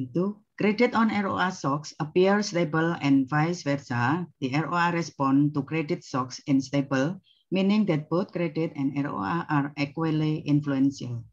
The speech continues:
This study is in line with the theory where R O R is an indicator that indicate that if R O R increase, then bank asset has been used optimally to gain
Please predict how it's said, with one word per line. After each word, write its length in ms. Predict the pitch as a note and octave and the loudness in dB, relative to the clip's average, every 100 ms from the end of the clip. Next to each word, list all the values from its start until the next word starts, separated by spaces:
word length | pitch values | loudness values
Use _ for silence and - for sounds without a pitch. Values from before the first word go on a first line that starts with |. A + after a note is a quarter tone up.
| _ _ _ _ - | _ _ _ _ 0
This 160 | F3 E3+ | 0 2
study 320 | G3 G3+ A#3 | 0 2 2
is 160 | G3 G3 | 2 -2
in 240 | F3 E3 | 2 4
line 440 | D3 B2+ C#3 E3 | 4 4 2 2
with 280 | D3 E3 G3 - _ _ _ - | 0 0 -2 -10 _ _ _ -10
the 80 | |
theory 540 | C#3 F3+ G3+ G#3 G#3 G#3 | -2 2 2 2 2 2
where 260 | E3 E3 E3 | 2 -2 -2
R 140 | C#3+ C#3+ | -4 -4
O 140 | F#3+ F#3 | -6 -2
R 380 | E3 D#3 D#3+ - _ _ _ | 0 0 -2 -8 _ _ _
is 260 | D#3 D#3 D#3+ | -2 0 0
an 220 | D3 C#3 | 2 2
indicator 560 | D3 E3+ D#3+ D3+ D3+ D3+ | 2 0 0 -2 -2 -4
that 220 | D3 D3 | -4 -4
indicate 560 | C#3+ C3 B2+ D#3+ D#3+ - | -2 -2 -2 -4 -6 -4
that 180 | C#3 D3 _ - | -6 -6 _ -2
if 240 | D#3+ F3+ | -2 -2
R 160 | - C#3+ | -2 0
O 160 | D3 D3 | 0 -2
R 200 | C3+ C#3 | -2 0
increase, 640 | D#3+ E3 D3+ C#3 D3+ E3+ - | 2 2 2 2 2 -2 -4
then 240 | C3+ C3 B2 | 0 0 0
bank 400 | D#3 F3+ G#3 D#3 | 0 0 -2 -2
asset 380 | D#3 B2+ C3 - | -4 -4 -6 -8
has 240 | - E3 - | 0 0 0
been 380 | - G3+ A3 G#3 | 2 4 4 4
used 260 | A3 A3 E3+ | 0 0 -6
optimally 560 | D3 E3 D#3+ D3 C#3+ D3 | -4 -2 0 2 0 -2
to 140 | C#3+ | -6
gain 320 | D3+ D3 D3 | 0 0 0